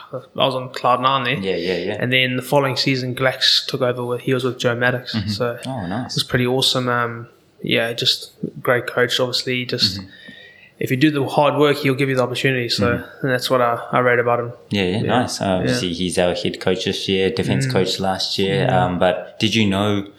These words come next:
Speaker 2: he was gonna be here when you signed with the Dynamos? Or?
Speaker 1: No, I didn't actually. So it was
Speaker 2: Wow.
Speaker 1: obviously a g-, good friendly face.
Speaker 2: Yeah, yeah,
Speaker 1: Yeah,
Speaker 2: nice.
Speaker 1: yeah,
Speaker 2: Um,
Speaker 1: 'cause, 'cause obviously after, after Canterbury,
Speaker 2: Mm-hmm.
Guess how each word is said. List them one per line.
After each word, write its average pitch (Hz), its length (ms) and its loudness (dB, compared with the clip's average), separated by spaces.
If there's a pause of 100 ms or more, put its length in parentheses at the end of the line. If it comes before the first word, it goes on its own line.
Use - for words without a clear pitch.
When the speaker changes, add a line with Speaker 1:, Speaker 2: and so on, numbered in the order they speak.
(160)
Speaker 2:
he 104 160 -2
was 95 180 0
gonna 101 220 2
be 98 120 0
here 95 240 0
when 92 160 2
you 92 100 2
signed 95 420 -2
with 95 100 -6
the 95 80 -2
Dynamos? 123 520 -2
Or? 175 280 -6
Speaker 1:
No, 151 240 0
I 139 80 4
didn't 147 220 2
actually. 135 320 0
So 131 220 2
it 123 40 2
was 123 140 0
Speaker 2:
Wow. 135 60 2
Speaker 1:
obviously 131 200 -2
a - 40 -6 (320)
g-, 127 180 -8 (240)
good 131 120 0
friendly 123 260 -4
face. 156 400 0
Speaker 2:
Yeah, 104 120 0
yeah, 120 220 0
Speaker 1:
Yeah, 135 160 0
Speaker 2:
nice. 123 340 -4
Speaker 1:
yeah, 139 180 2
Speaker 2:
Um, - 60 -2
Speaker 1:
'cause, 151 160 2
'cause - 180 -2
obviously 139 320 4
after, 131 540 2 (600)
after - 220 0
Canterbury, 127 540 0
Speaker 2:
Mm-hmm. 98 200 -4